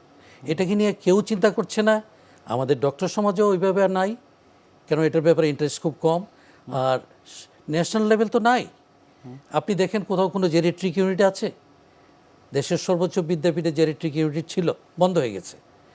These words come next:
সবচেয়ে বড় মেডিকেল কলেজে ছিল, ছিল। আমরা যারা জেরিয়াট্রিক্স নিয়ে চিন্তা ভাবনা করি, এটা কি কিছু লোকদেরকে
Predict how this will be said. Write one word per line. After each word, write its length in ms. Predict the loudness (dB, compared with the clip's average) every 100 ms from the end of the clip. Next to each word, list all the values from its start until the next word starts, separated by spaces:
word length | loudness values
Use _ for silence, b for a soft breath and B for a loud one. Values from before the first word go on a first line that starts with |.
| -16 -16 -20 _ _
সবচেয়ে 360 | -4 -4 0 4
বড় 160 | 4
মেডিকেল 360 | 4 0 0 0
কলেজে 460 | 0 2 0 0 -4 -4
ছিল, 260 | 0 2 2
ছিল। 200 | -2 -18 -20 -20 _ -14 0
আমরা 280 | 2 2
যারা 240 | 2 0 2
জেরিয়াট্রিক্স 600 | 0 0 -2 -4 -4 -2
নিয়ে 160 | -2 -2
চিন্তা 240 | 0 2
ভাবনা 220 | 4 2 0
করি, 160 | -2
এটা 140 | -2 -6
কি 160 | -8 -12 B B _
কিছু 260 | -2 2 0
লোকদেরকে 680 | 0 -2 -2 0 0 -4